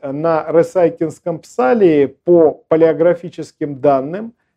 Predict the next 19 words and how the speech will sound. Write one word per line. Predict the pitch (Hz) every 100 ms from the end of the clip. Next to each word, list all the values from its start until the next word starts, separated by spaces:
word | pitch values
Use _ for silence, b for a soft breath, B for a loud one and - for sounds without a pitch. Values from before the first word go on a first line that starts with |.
| -
не | 160
могла | 190 208 185 233 240 233 -
быть | 127 127 196 - _ _ -
выполнена | 131 196 208 196 185 180 175
позднее | 170 165 151 139 185 202 208 208 202 _ _
самого | - 185 180 170 156
конца | - 156 139 196 185
восьмого | 156 135 - 165 180 175
века | 127 139 165 165 165 -
до | 127 156 156 -
нашей | 143 147 - - -
эры | 143 113 87 - _ _ _ -
и | 165 208 - _
является | 160 160 147 147 143 156 156 - 208 214 -
таким | 165 165 180 -
образом | 175 170 165 165 - 180 175 - _ _
самой | - 185 180 180
древней | 139 180 180 160 120 120 117
надписью | 135 131 - 170 - - 220